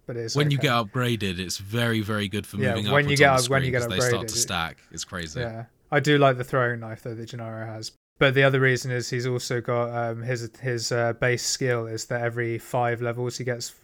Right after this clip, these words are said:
Speaker 1: five percent more attack, up to a maximum of thirty percent or something like that. So you end up doing more damage as time goes on. The other one I could use is the one that does that, but for experience, 'cause obviously the quicker you get experience gems and level up, the quicker you get more shit, so.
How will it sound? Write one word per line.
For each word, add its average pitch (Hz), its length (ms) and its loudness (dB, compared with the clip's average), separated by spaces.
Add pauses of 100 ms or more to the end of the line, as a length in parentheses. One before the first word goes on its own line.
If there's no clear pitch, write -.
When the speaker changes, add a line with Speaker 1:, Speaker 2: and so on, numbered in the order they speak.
Speaker 1:
five 120 300 -2
percent 123 260 -6
more 123 160 -4
attack, 127 320 -4 (100)
up 127 160 -2
to 135 120 -2
a - 20 -2
maximum 123 480 -4
of 117 60 -12
thirty 123 320 -6
percent 135 340 -4
or 139 100 -10
something 139 240 -10
like 139 140 -8
that. 147 180 -6 (180)
So - 120 -2
you 127 120 4
end 120 120 0
up 113 80 -4
doing 120 200 0
more 117 160 -4
damage 117 340 -6
as 117 100 -12
time 113 260 -10
goes 110 200 -10
on. 113 200 -12 (400)
The 143 80 6
other 131 140 4
one 127 120 4
I 123 100 2
could 120 220 -2
use 113 180 -4
is 117 120 -8
the 123 80 -6
one 117 160 -2
that 117 100 -8
does 117 180 -4
that, 117 220 -2
but 113 160 -8
for 123 120 -10
experience, 113 720 -10
'cause - 540 -10 (200)
obviously 117 280 -8
the 117 80 -14
quicker 123 280 -6
you 110 300 -6 (100)
get 123 320 -4 (120)
experience 123 560 -2
gems 113 300 -4
and 120 100 -6
level 117 220 -2
up, 113 140 -2
the 117 80 -6
quicker 127 260 -4
you 117 60 -6
get 120 140 -4
more 117 160 -8
shit, 117 360 2
so. 117 380 -8